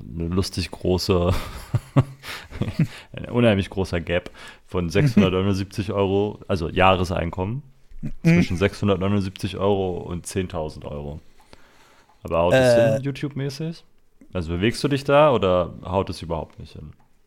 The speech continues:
Speaker 2: Also ich würde sagen, vom Jahreseinkommen zehntausend Euro ist zu wenig.
Speaker 1: Also nur rein YouTube-Money?
Speaker 2: Ja, ja, nur YouTube-Klicks.
Speaker 1: Na, dann ist doch gut.
Speaker 2: <laughs> Nö, ja, also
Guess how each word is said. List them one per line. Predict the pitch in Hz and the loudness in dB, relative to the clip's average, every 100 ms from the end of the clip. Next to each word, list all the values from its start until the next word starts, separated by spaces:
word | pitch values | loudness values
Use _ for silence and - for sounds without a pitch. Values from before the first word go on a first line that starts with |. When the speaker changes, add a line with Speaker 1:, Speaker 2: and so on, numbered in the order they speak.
| _ _ | _ _
Speaker 2:
Also | 135 127 120 113 113 | 0 2 4 2 0
ich | 117 - - | -2 -6 -6
würde | 120 127 131 | 2 2 4
sagen, | 113 110 110 117 113 113 | 2 4 6 6 4 2
vom | - 110 | 0 -2
Jahreseinkommen | 104 101 139 208 190 160 143 147 143 147 143 - - _ _ | 0 2 4 4 4 2 2 4 2 0 -4 -14 -20 _ _
zehntausend | - - 123 185 160 139 117 | -20 -6 -2 0 2 2 2
Euro | 120 156 | 0 0
ist | - | -2
zu | - 110 | -6 -4
wenig. | 104 104 107 - _ _ - _ _ _ _ _ _ _ _ - | -2 -2 -2 -8 _ _ -20 _ _ _ _ _ _ _ _ -6
Speaker 1:
Also | 95 95 | -4 0
nur | 117 151 151 117 | 4 6 6 6
rein | 127 | 6
YouTube-Money? | 123 123 - 95 82 80 80 98 - _ _ | 6 2 0 -2 -2 -4 -6 -10 -16 _ _
Speaker 2:
Ja, | 151 220 | 2 4
ja, | 175 113 113 - - | 4 2 -2 -8 -4
nur | 147 | 2
YouTube-Klicks. | 180 131 120 - - - - _ _ _ _ _ _ _ _ _ - | 4 2 0 -6 -6 -6 -10 _ _ _ _ _ _ _ _ _ -18
Speaker 1:
Na, | - | -16
dann | 92 85 | -12 -12
ist | - | -10
doch | 95 - | -10 -10
gut. | - - - _ - - | -10 -10 -12 _ -12 -10
Speaker 2:
<laughs> | - - | -12 -10
Nö, | 131 123 160 170 | 0 2 4 4
ja, | 135 123 113 110 110 113 135 135 123 | 4 2 4 4 6 6 6 6 4
also | 120 131 131 131 | 4 2 4 4